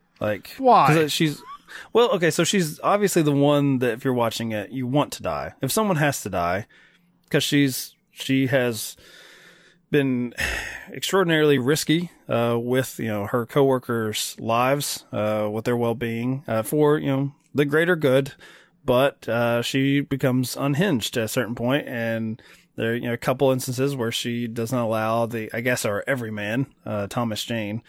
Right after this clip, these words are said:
Speaker 1: who I love how he's introduced as, uh, this former criminal and, uh, basically is strong-armed into not speaking up, uh, about the dangers of what they're doing because he wouldn't be able to get a job <laughs> anywhere else. And I'm thinking,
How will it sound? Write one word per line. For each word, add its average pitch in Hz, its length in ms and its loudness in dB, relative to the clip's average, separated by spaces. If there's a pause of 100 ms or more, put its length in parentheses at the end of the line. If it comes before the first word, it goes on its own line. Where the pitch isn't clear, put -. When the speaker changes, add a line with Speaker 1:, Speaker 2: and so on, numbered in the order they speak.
(500)
Speaker 1:
who 156 100 2
I 151 40 4
love 180 260 2
how 160 120 2
he's 139 200 2
introduced 117 680 -2
as, 104 420 -4
uh, 92 400 -2
this 101 160 -10
former 117 300 -2
criminal 147 500 2 (300)
and, 110 420 -2
uh, 95 300 -4 (760)
basically 131 360 0
is 107 80 -4
strong-armed 120 720 -2
into 104 420 -8
not 110 280 -4
speaking 120 380 -6
up, 117 280 -6 (280)
uh, 95 400 -4
about 101 400 -2 (880)
the 120 80 -2
dangers 127 460 0
of 127 60 0
what 135 140 4
they're 139 80 2
doing 131 300 2
because 113 200 -6
he 127 100 -2
wouldn't 117 220 -2
be 123 60 0
able 113 100 0
to 117 60 -4
get 110 140 -4
a 98 40 -6
job 98 400 -4 (360)
<laughs> - 380 -12
anywhere 160 300 0
else. - 280 -2
And 147 120 -6
I'm 160 140 2
thinking, 131 420 -4